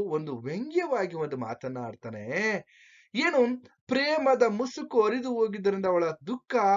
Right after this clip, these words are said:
ಸುಬ್ಬುವಿಗೆ ನಗೆಯಾದಂತ ವಿಚಾರ. ಏನ್ ಹೇಳ್ತಾನೆ ಅವನು ವ್ಯಂಗ್ಯವಾಗಿ ಅಂದ್ರೆ, "ಈಗ ಅಳುವುದಕ್ಕೇನಾಯ್ತು?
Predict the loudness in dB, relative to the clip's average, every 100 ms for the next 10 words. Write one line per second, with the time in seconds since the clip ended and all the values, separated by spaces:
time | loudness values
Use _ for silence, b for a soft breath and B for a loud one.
0 | 2 -8 b -12 -8 -4 -4 -4 -2 2
1 | 2 2 -2 -2 0 0 0 -2 -4 -4
2 | -6 -6 -6 -6 -6 -8 -6 -6 -2 -4
3 | -4 -4 -4 -2 -4 -2 -2 0 -2 -2
4 | 4 4 4 B B B 0 2 4 4
5 | 4 4 0 -4 -4 0 4 6 6 2
6 | 2 2 2 -2